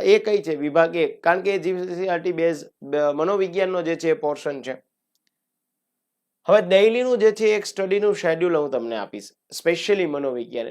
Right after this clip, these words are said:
ડેઇલીનું શેડ્યુલ કેવું હશે એ આપણે જોઈ લઈએ દોસ્તો. પહેલી વસ્તુ કે ભાઈ તમારે રોજની ટાર્ગેટેડ બેન્ચમાં મને અગિયાર કલાક આપવાની થશે. જો વાંચવાની જે છે તમારી સક્ષમતાઓ હોય,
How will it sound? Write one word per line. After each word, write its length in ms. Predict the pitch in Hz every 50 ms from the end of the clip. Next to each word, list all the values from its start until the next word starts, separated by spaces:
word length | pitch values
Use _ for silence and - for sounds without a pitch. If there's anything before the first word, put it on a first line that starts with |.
| -
ડેઇલીનું 480 | - 139 160 185 196 220 226 240 240 226
શેડ્યુલ 420 | - 202 202 196 185 214 220 208
કેવું 400 | 202 - 233 254 262 254 220 180
હશે 180 | 160 160 - 160
એ 240 | - - - 190 196
આપણે 280 | 165 143 127 135 131
જોઈ 220 | 120 120 117 110 110
લઈએ 200 | 107 107 104 107
દોસ્તો. 420 | 101 110 113 - - - - - _ _ _ _ _ _ _ -
પહેલી 200 | - 185 185 170
વસ્તુ 400 | 147 131 123 117 - - 113 113 _ _ _ _ _ _ _ _ _
કે 80 | - 202
ભાઈ 140 | 190 220 208
તમારે 400 | 208 - 202 208 220 233 226 202
રોજની 540 | 160 160 175 202 202 185 202 226 233 233 220
ટાર્ગેટેડ 640 | - - - 165 160 180 190 226 226 220 226 208 175
બેન્ચમાં 480 | 165 175 180 190 - - 180 175 151
મને 180 | 139 156 180 196
અગિયાર 440 | 190 156 156 175 180 220 247 233 196
કલાક 360 | - - 156 147 139 131 -
આપવાની 440 | 120 - - - 117 110 113 120 117
થશે. 360 | - 117 107 - - - - _ _ _ _ _ _ _ _ _ -
જો 180 | 156 160 139
વાંચવાની 680 | 127 120 117 143 170 170 226 214 220 220 220 226 226 220
જે 180 | 175 190 196
છે 220 | 185 185 202 202 202
તમારી 500 | 190 - 160 147 156 165 180 190 202 208
સક્ષમતાઓ 840 | 170 - 175 175 - - 175 170 170 160 165 156 143 143 143 139 123
હોય, 440 | 120 127 135 151 170 190 196 -